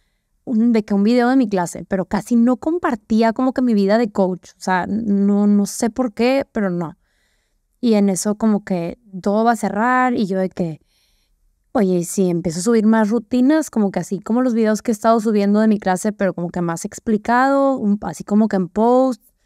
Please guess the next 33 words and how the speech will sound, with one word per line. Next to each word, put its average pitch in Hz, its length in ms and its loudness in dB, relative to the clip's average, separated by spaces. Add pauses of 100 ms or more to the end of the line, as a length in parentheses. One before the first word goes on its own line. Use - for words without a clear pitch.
(580)
Y 185 140 0
luego 180 460 -2
mi, 233 180 2
mi 240 180 2
suegra 196 360 -2
me 226 80 4
dice, 214 160 0
"Oye, 214 180 2
pero 214 220 -2
¿por 208 120 -2
qué 208 100 -6
no 214 40 -2
lo 269 140 0
haces 294 280 -4
como 302 220 2
que 311 100 0
en 208 200 2
vivo? 247 300 0
O 247 40 2
sea, 208 140 -4
que 190 100 -4
la 180 80 -2
gente 196 300 -2
te 330 160 -4
siga, 240 320 0
qué 208 100 -4
aburrido 240 320 0
nada 262 80 4
más 233 140 2
de 226 100 -2
que 214 140 -6
dieciséis 240 500 0
squats". - 460 -4